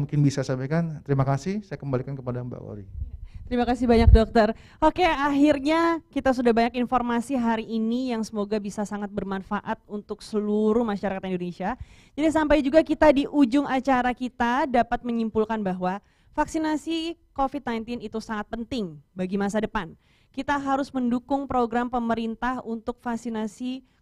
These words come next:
Speaker 2: covid nineteen secara nasional sebagai salah satu langkah tepat menghadapi pandemi ini agar negara kita segera bisa lepas nih dari kondisi pandemi. Tapi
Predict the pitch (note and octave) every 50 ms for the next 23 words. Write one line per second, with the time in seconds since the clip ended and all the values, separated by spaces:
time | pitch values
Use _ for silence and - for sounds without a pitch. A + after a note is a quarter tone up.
0 | _ - B3+ B3 A#3+ - B3+ - - A#3 A3 A3 A3 A3+ A3 A3+ G#3+ A#3+ A3+ -
1 | B3+ A#3 A3+ A3+ A3 G#3+ G#3+ - A3+ A3 A3 G#3 G#3 A#3+ F4 G4+ _ _ _ _
2 | _ _ _ _ _ _ - - C4+ A#3+ C4+ C4+ B3 C4+ C4+ C4+ C#4 C#4 B3+ B3+
3 | B3+ C4 C4+ C4 - C#4 C4+ C4+ C4+ C4+ C#4 - C#4 C4+ A#3+ G#3 G3+ - A#3+ -
4 | _ - A3+ A3 - - A3 G#3+ G#3 G#3+ G#3 G3+ G3+ G3+ - G#3 G#3 - A#3 A#3+
5 | A#3+ A#3+ A#3 A#3 A3+ G3+ G3 G3 F#3 F3+ F3+ F3+ G#3+ C#4 F#4+ - _ - G#3+ G#3
6 | G#3 G#3 G#3 A3 A3 G#3+ G#3 G#3 G#3 G#3+ G#3 A3+ G#3 - C4 D4 C#4+ - B3+ G3
7 | G#3+ A3 A3 G#3 G#3+ - A#3+ A#3+ C4 B3+ _ _ D#4 D4 C4 A3+ - - - G#3+
8 | F3+ D3+ - _ _ _ _ _ _ _ _ - G#3 G3+ G3+ G3+ C4 - A3+ G#3
9 | G3+ G3 G3 G#3+ F#3+ F#3+ F#3 F3+ E3+ E3+ D#3+ D#3 _ _ _ _ _ _ _ -
10 | E4 D#4+ - - C#4 A#3 G#3+ A3 A3 C4 D#4+ G4